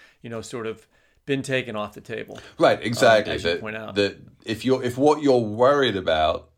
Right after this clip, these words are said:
Speaker 2: is deficits, then, yeah, you can shrink deficits by raising taxes. Uh, I don't think that even Biden is proposing to shrink deficits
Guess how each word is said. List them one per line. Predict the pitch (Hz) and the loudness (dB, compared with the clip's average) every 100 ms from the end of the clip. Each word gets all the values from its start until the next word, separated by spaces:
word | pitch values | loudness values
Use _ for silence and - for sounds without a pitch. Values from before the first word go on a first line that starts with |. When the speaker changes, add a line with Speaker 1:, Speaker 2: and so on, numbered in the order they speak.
| - | -8
Speaker 2:
is | 95 85 80 78 | -4 -4 -8 -12
deficits, | - 107 123 - - 80 76 - - _ | -2 -2 0 -6 -12 -14 -18 -20 -20 _
then, | 98 95 95 95 95 98 - _ | -2 0 0 -2 -6 -8 -12 _
yeah, | 208 294 | -2 -2
you | 76 98 | -2 -6
can | 101 107 101 98 92 - _ | -4 -4 -4 -6 -10 -16 _
shrink | - 113 104 - | -12 -6 -6 0
deficits | 107 - 82 92 87 - | 2 2 0 -4 -4 -2
by | 95 87 85 85 80 | 2 4 2 0 -4
raising | - 90 85 85 | -6 -6 -6 -4
taxes. | 110 107 - 69 - - - _ _ | -2 -2 -4 -10 -12 -20 -20 _ _
Uh, | 78 76 76 73 73 71 - _ | 0 2 2 0 -2 -4 -10 _
I | - 117 | 0 4
don't | 117 110 95 - _ _ - | 4 2 -4 -12 _ _ -12
think | - 117 98 - - | -4 -2 -4 -8 -8
that | 92 - | -6 -4
even | 98 90 87 80 | -6 -6 -6 0
Biden | 127 143 104 82 | 2 2 0 -6
is | 80 | -8
proposing | - - 87 80 80 | -12 -4 -2 -2 -8
to | 78 | -10
shrink | 76 87 76 | -10 -10 -8
deficits | 78 80 - 78 - - | -6 -6 -8 -10 -10 -18